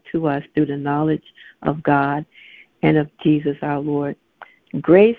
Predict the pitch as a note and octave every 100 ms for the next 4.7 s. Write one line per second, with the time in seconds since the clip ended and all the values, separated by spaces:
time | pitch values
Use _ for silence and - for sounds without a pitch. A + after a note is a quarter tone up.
0 | - - G3 G#3+ A#3+ A#3 G#3+ - F3+ G3
1 | G3 F#3+ - F#3 - F3+ D#3 - A3 F#3
2 | D#3 G3 A3+ C4+ F#3+ D3+ D3+ C#3+ C#3 -
3 | B3+ D#3 D3 D#3+ D#3 E3 D3+ D3 D3+ D3+
4 | G#3 B3+ - - C#3 C#3 D3